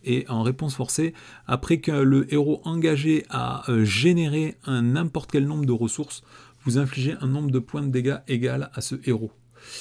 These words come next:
Donc moi, je me demande si générer, c'est par exemple dès qu'on paye une carte, hein, ce qui est possible.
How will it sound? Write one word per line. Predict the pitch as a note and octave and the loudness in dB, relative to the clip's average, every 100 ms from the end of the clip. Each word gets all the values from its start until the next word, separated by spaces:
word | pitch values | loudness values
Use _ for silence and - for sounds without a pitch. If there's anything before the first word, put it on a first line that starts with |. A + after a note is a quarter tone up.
| - - | -10 0
Donc | A#2 A#2 | 0 2
moi, | D#3 E3+ | 0 2
je | D3 | 2
me | C#3+ | 0
demande | D3 D3+ D3 | 0 0 -4
si | - B2 | -4 -4
générer, | A2 A#2+ C#3 C3+ C3 C3 | 0 4 6 6 4 2
c'est | - G#2+ | 0 -4
par | G#2 G#2+ | -4 -6
exemple | G2+ A#2+ A#2 G#2 | -4 -6 -6 -2
dès | A2+ | -2
qu'on | A2+ G2 | -2 -4
paye | G#2+ G2+ | -4 -4
une | G#2+ | -6
carte, | D3+ - | -8 -8
hein, | C3+ | -8
ce | C#3+ | -8
qui | - | -8
est | |
possible. | A2 G#2+ E3+ C#3+ | -4 -4 -4 -8